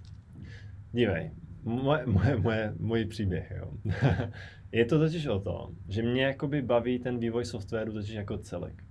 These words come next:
Vždycky mě to bavilo jako celek, jo. Asi teda. Protože, a možná, možná, možná, <laughs> mož-, možná je to taky o tom, že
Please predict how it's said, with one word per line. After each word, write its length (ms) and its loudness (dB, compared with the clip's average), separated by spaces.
Vždycky 320 -4
mě 120 -2
to 100 -4
bavilo 320 -2
jako 200 -6
celek, 300 -10
jo. 140 -12
Asi 280 -4
teda. 260 -8
Protože, 760 2
a 100 6
možná, 420 8
možná, 540 2
možná, 680 0
<laughs> 40 -16
mož-, 340 -2
možná 480 0
je 100 2
to 100 -2
taky 240 2
o 60 0
tom, 220 -2
že 260 2